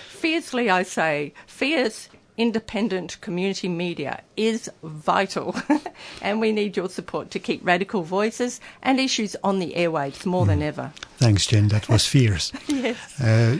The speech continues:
Speaker 2: just a, a quick, uh, say, a quick thank you to Alexi from Coburg for
Speaker 1: Oh,
Speaker 2: donating.
Speaker 1: I think I know Alexi. Thank you, Alexi.
Speaker 2: <laughs> Uh, Jennifer, you also talked with Mark Zinzak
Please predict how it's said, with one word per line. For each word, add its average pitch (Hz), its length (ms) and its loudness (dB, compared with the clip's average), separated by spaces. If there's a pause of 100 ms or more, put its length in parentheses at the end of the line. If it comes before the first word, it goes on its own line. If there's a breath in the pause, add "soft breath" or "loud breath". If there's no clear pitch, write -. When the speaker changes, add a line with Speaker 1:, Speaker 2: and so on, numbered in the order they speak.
Speaker 2:
just - 360 0
a, 120 160 2 (300)
a 131 80 0
quick, - 680 -6
uh, 113 340 4
say, 120 440 2
a 147 220 -4
quick - 220 0
thank 147 300 2
you 104 120 4
to - 240 -2
Alexi 127 500 2
from 120 200 2
Coburg 110 500 0
for 196 100 0
Speaker 1:
Oh, 190 460 2
Speaker 2:
donating. 107 600 2
Speaker 1:
I 104 40 2
think 110 140 -2
I 180 100 0
know 202 220 0
Alexi. 180 520 -4
Thank 285 260 2
you, 233 80 4
Alexi. 180 720 4
Speaker 2:
<laughs> - 560 -6 (840 loud breath)
Uh, 247 280 -2 (440)
Jennifer, 143 320 8
you 131 160 10
also 131 240 4
talked - 380 0
with 135 220 2
Mark 131 240 0
Zinzak 123 720 2